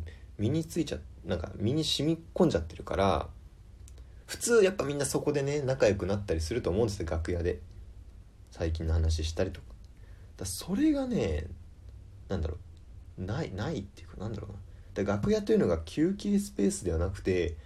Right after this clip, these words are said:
仕事場であるという感覚がちょっと強くなっちゃってるんだと思うんですよね。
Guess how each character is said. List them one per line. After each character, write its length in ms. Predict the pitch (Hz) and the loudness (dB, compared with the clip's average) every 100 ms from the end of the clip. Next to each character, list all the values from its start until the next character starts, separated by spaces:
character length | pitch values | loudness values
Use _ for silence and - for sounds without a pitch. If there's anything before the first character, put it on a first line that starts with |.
| - - | -16 -8
仕 140 | - | 0
事 240 | 117 160 | 2 4
場 140 | 170 170 | 4 4
で 80 | 170 | 4
あ 80 | |
る 120 | 160 107 | 2 2
と 100 | 80 | 4
い 120 | 80 | 4
う 60 | |
感 180 | 80 87 | 2 0
覚 240 | 90 80 87 | -2 -2 -2
が 100 | 82 | 0
ち 100 | 87 | -2
ょ 40 | |
っ 20 | - | -4
と 160 | 80 80 - - - - | -8 -8 -12 -16 -18 -8
強 220 | - 131 | -2 -2
く 120 | 156 | 0
な 80 | 170 | -4
っ 60 | 170 | -4
ち 100 | - | -4
ゃ 40 | |
っ 20 | 78 | -6
て 200 | - 73 | -4 -2
る 60 | |
ん 60 | 76 | -2
だ 100 | 71 | -2
と 100 | 76 | -2
思 120 | 78 | -2
う 20 | |
ん 40 | 73 | -4
で 60 | |
す 40 | 76 | -6
よ 80 | - | -8
ね。 180 | 127 | -8